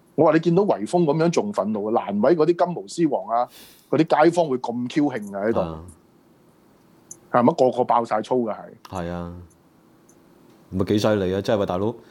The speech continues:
Speaker 2: 七百萬香港人陪你癲，一個你，因為你一個，一個女人噉樣發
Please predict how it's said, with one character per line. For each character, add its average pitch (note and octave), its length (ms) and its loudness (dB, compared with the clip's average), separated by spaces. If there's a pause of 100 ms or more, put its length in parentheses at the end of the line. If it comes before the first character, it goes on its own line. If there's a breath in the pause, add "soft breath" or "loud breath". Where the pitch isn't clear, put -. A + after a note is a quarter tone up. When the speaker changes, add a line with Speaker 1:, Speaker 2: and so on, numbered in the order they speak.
(260 soft breath)
Speaker 2:
七 - 160 4 (220)
百 C#3+ 160 4
萬 A#2+ 220 0
香 D3+ 120 0
港 C#3 160 0
人 E2+ 60 -10
陪 F2 80 -10
你 F#2 120 -4
癲， A2+ 280 0 (420)
一 G3 200 0
個 C3+ 160 4
你， C3 200 0
因 F3+ 140 0
為 B2+ 80 0
你 A#2 140 2
一 D3+ 40 0
個， B2+ 160 2
一 B2+ 140 0
個 B2 140 0
女 A2 100 4
人 A#2+ 120 0
噉 C3 80 -2
樣 C3 100 -2
發 G#2 180 -2